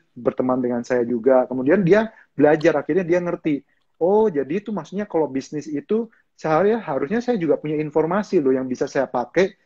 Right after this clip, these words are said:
untuk saya bisa terapkan untuk menganalisa itu." Tapi banyak orang itu lupa melakukan hal yang simple seperti itu gitu ya.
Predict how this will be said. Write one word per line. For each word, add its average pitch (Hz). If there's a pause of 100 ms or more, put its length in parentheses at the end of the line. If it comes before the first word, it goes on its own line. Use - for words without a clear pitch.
(140)
untuk 139
saya 151
bisa 135
terapkan 156
untuk 135
menganalisa 131
itu." 127 (240)
Tapi 214
banyak 143
orang 143
itu 151
lupa 202
melakukan 131
hal 123
yang 123
simple 123
seperti 120
itu 107
gitu 110
ya. 104